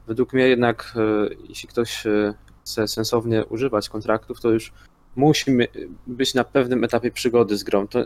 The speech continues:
nie jest coś, co gracz, który gr-, zagrał, nie wiem, pięćdziesiąt partii, może sobie, e, zagrać z takim kontraktem, e, tak sensownie,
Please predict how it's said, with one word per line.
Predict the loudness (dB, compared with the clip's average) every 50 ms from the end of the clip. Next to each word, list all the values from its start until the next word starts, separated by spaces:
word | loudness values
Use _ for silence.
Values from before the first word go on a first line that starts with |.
| -4 -6
nie | -6 -2 0 4 4 6 6
jest | 6 4 2 0 -6 -6 -4
coś, | -2 -2 -2 0
co | 2 2 4 4 4
gracz, | 2 2 0 0 0 -2
który | -4 -2 -2 -2 -4 -8
gr-, | -20 -14 -10 -8 -6 -4
zagrał, | -2 0 2 2 2
nie | 2 2
wiem, | 0 0
pięćdziesiąt | -2 -6 -8 -6 -8 -8 -2
partii, | 0 0 0 0 -2 -6 -6 -4
może | -4 -2 0 -2 -2 -2 -4 -12 -20 -20 -20 _ -12
sobie, | -6 -2 -2 -2
e, | -2 -4 -6 -8 -8
zagrać | -6 -2 0 2 4 2 2
z | 2
takim | -4 -6 -6 -6
kontraktem, | -6 -6 0 0 0 2 2 4 4 4 4 4 -2 -6 -20 -20 -20 -20 _ -20 _ -6
e, | -2 0 0 0 0
tak | -2 -2 -2
sensownie, | -2 -2 -2 -4 -6 -6 0 2 2 2 2 2 0 0 0